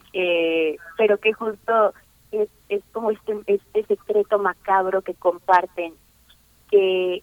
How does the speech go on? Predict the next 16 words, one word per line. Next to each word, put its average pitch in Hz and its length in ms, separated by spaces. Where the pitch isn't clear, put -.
que 196 280
es 214 100
lo 269 80
que 220 160
hace 196 240
que - 80
generen 196 420
esta 202 220
decisión 196 560
de 208 80
mantenerse 190 680
unidas, 202 540
eh, 170 500
en 175 200
su 170 100
casa, 196 440